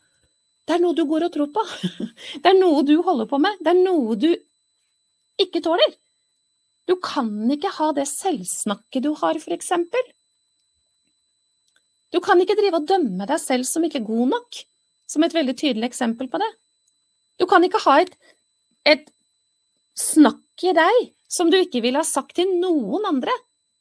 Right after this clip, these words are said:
For det går jo ikke upåaktet hen. Det påvirker hver eneste celle i kroppen din. Du er nødt til å gjøre noen ting. <laughs> Bank, bank, bank, sier kroppen.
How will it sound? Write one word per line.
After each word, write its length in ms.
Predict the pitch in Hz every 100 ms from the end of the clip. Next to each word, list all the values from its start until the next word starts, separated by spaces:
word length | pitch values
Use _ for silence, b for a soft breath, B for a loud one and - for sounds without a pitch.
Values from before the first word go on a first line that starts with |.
| _ _ _ _ _ _ -
For 100 | 370
det 80 | 262
går 200 | 240 240
jo 100 | 494
ikke 200 | 415 381
upåaktet 500 | 233 233 233 - 349
hen. 300 | 320 554 370 - _ _ _ _ _ _ _ _ _ _ _ _ -
Det 60 | 480
påvirker 600 | - 339 269 339 349 403
hver 120 | 381 392
eneste 380 | 269 233 233 339
celle 340 | - 330 226
i 60 | 269
kroppen 340 | 247 233 277
din. 160 | 381 466
Du 40 | 427
er 80 | 427
nødt 160 | 392 427
til 100 | 403
å 80 |
gjøre 220 | 415 349 294
noen 140 | 320
ting. 220 | 294 - 466 - - B
<laughs> 320 | B 523 427
Bank, 240 | 415 466 -
bank, 220 | 381 -
bank, 220 | 349 403
sier 220 | - 349 262
kroppen. 360 | 233 220 202